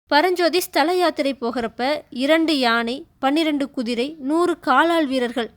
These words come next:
ஆகிய பரிவாரங்களை மட்டும் உடன் அழைத்து செல்ல வேண்டும்னு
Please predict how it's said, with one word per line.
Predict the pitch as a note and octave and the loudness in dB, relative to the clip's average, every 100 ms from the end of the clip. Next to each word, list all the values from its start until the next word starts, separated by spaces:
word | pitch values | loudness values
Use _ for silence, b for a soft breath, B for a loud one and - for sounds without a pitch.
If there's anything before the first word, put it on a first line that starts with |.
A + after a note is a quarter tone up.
| _ - | _ -12
ஆகிய | G#3 G#3 G#3 A3 | -10 -6 -6 -2
பரிவாரங்களை | A3 C#4+ C#4+ B3+ A3 G#3+ | -2 0 0 0 -2 -4
மட்டும் | G#3 G#3 D4+ C4+ | -4 -6 -4 -2
உடன் | C#4+ D#4+ | -2 0
அழைத்து | C#4 C#4 C4+ | -2 -2 -4
செல்ல | C4 A#3 A3 | -6 -6 -4
வேண்டும்னு | G#3 G3+ G3 G#3 | -6 -8 -10 -10